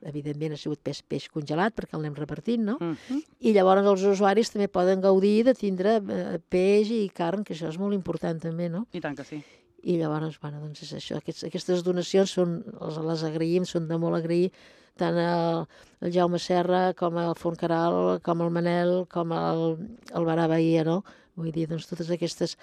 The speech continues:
Speaker 1: aportacions sempre són benvingudes, que afortunadament aquí a Roda hi ha molta gent solidària, no?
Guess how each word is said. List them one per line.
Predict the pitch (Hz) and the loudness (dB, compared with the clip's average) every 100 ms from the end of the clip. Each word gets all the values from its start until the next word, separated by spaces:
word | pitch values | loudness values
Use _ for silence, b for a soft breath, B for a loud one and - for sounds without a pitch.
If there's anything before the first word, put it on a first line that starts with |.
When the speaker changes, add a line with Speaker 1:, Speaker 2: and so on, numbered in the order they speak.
| B B | B B
Speaker 1:
aportacions | - 180 180 - 180 170 | -6 -4 -2 0 0 0
sempre | 185 165 165 | -2 -2 -4
són | 175 175 | -2 -2
benvingudes, | 165 165 165 170 151 | -2 -2 0 0 0
que | 156 | -6
afortunadament | - 160 170 165 160 175 190 B B B | -12 -8 -4 -4 -2 -4 -4 B B B
aquí | - 185 | -8 -2
a | |
Roda | 175 165 175 - | 4 6 6 4
hi | 170 | 0
ha | 156 | 2
molta | 165 165 | 0 -2
gent | 160 151 | -4 -2
solidària, | - 175 165 156 156 151 | 0 2 2 2 0 -2
no? | 147 156 | -4 -6